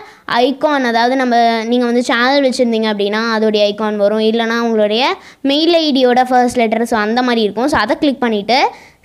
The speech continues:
செட்டிங்ஸ் போயிட்டு ஜெனரல் அப்படின்றத கிளிக் பண்ணிட்டு அப்பியரன்ஸ் அப்படின்னு ஒண்ணு இருக்கும். Choose your light or dark theme preference. So, அதை கிளிக் பண்ணிட்டு லைட் தீம்னு இங்க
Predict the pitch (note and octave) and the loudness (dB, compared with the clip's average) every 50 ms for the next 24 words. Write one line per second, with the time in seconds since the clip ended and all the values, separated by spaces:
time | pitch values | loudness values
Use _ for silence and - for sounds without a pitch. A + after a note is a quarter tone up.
0 | - - - C4+ C4 B3 B3+ - E4 E4 E4 F4 F4 D#4+ C#4+ - - - - - | -4 -2 0 0 -2 -2 -2 -2 0 2 4 4 4 4 2 0 -2 -4 -6 -12
1 | - - - A#3 A3+ A3 G#3 A3 A3 A#3 C4 F4+ A4+ - - _ _ - _ _ | -12 -4 0 0 0 0 0 0 0 2 0 0 -4 -8 -16 _ _ -20 _ _
2 | _ - A3+ A#3 C4+ C4 C4+ D4 D4+ C#4 D#4 D4+ D#4 D4+ C#4 A#3 A3 G#3+ A3+ A3+ | _ -4 0 0 2 2 4 4 4 4 4 4 4 4 2 2 2 0 0 0
3 | A3+ A#3 A3+ G#3+ A3 A3 A#3 A3+ G#3+ G#3+ - A#3 G#3+ G#3 G3 G3 A3+ B3+ F4 G4+ | 0 0 0 0 0 -2 -2 -4 -4 -4 -4 -4 -2 -4 -4 -4 -2 -2 -2 -2
4 | G4 - - - _ - - C4 C#4+ C4 - - F#4 G4 G4 F#4 F4 F4 E4 E4+ | -4 -8 -18 -20 _ -4 -2 -2 -2 -2 -2 -2 0 2 2 2 2 2 0 2
5 | E4+ D#4+ D4 B3+ B3 A3+ A3 A#3+ B3+ B3 A#3+ A3+ A3 G#3 G3 G3+ G3+ A#3 A#3+ B3+ | 2 2 2 2 2 2 2 2 2 2 2 2 0 0 -2 -2 0 0 0 2
6 | A#3+ C4+ B3+ C4 A#3+ B3 A#3+ A#3 A3 G#3+ G#3+ A3 A3+ A3 B3 A#3+ A#3 A3+ A3 G#3+ | 2 2 2 2 4 4 2 2 2 2 2 0 0 2 2 2 2 2 2 0
7 | G#3 G#3 G#3 - - B3 A#3 A#3+ A#3+ A#3+ A#3 A3 - - - _ _ _ _ _ | -2 -4 -6 -6 -4 -2 0 2 2 0 0 -2 -6 -14 -20 _ _ _ _ _
8 | _ - - A#3 A#3 - A#3 A3+ A3 B3+ D#4 G4+ - - - - - - - - | _ -6 -4 -4 -2 -2 0 0 0 0 0 -2 -4 -8 -14 -20 -20 -14 -6 -4
9 | C4+ A#3+ B3+ C4+ G4+ G#4+ F#4+ F4+ D#4+ - - D#4 D4 C4 A#3+ A#3 A3 C4+ D4+ G#4 | 0 2 2 2 2 4 2 2 2 0 -2 -2 0 0 0 0 2 2 2 2
10 | C5+ C#5 - - - _ _ _ _ - C4+ C#4+ D#4 F#4+ G4+ - - F#4+ F#4+ F4 | 0 -2 -6 -12 -20 _ _ _ _ -2 0 0 0 -2 -2 0 2 4 4 6
11 | F4+ F#4+ G#4 F#4+ D#4+ | 4 4 4 4 4